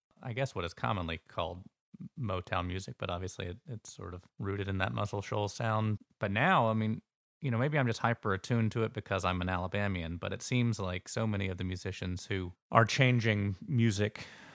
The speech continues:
you know, nationally are singer-songwriters from, from the region, whether it's you and Jason Isbell and Patterson Hood, but then also, you know, just across the, um, state line in Mississippi, the Secret Sisters and Cedric Burnside, who's on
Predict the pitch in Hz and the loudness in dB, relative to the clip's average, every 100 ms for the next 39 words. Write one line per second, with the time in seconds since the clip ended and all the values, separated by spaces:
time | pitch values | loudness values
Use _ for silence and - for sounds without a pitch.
0 | - 113 90 95 98 113 - 82 85 95 | -14 -8 -4 6 6 6 2 2 2 0
1 | - 90 - 110 90 82 95 92 85 85 | 0 -2 0 0 0 0 0 2 2 0
2 | 82 82 - 101 90 82 101 - _ - | -2 -4 -2 0 2 0 -4 -8 _ -2
3 | 87 82 92 - 95 87 85 92 107 - | -2 -2 -4 -4 -6 -6 -8 -10 -10 -14
4 | - _ - 110 90 85 92 90 85 98 | -16 _ -10 -4 -2 -2 -4 -6 -6 -8
5 | - _ - - - 120 104 110 98 95 | -12 _ -4 -2 -2 -4 -2 -2 -2 -2
6 | 82 78 101 _ _ - 98 85 117 139 | -6 -10 -12 _ _ -4 -4 -2 -4 -2
7 | 131 117 101 - - _ _ _ 110 101 | 0 0 -4 -16 -20 _ _ _ -4 0
8 | 98 - 92 85 87 87 92 - - 92 | 0 -2 -4 -2 -4 -4 -4 -8 -4 -2
9 | 87 - 95 87 85 87 101 - _ _ | -2 -6 -6 -4 -4 -4 -8 -12 _ _
10 | _ _ - - 95 95 87 87 90 - | _ _ -16 -4 -2 0 0 0 -4 -6
11 | 113 101 104 - - 131 110 - 113 - | -8 -4 -4 -4 -4 -4 -6 -6 -8 -4
12 | 104 95 92 - 104 - - - 113 120 | -4 -4 -6 -10 -10 -10 -10 -2 2 2
13 | - 107 98 - - 101 98 | 2 0 0 -2 -10 -8 -8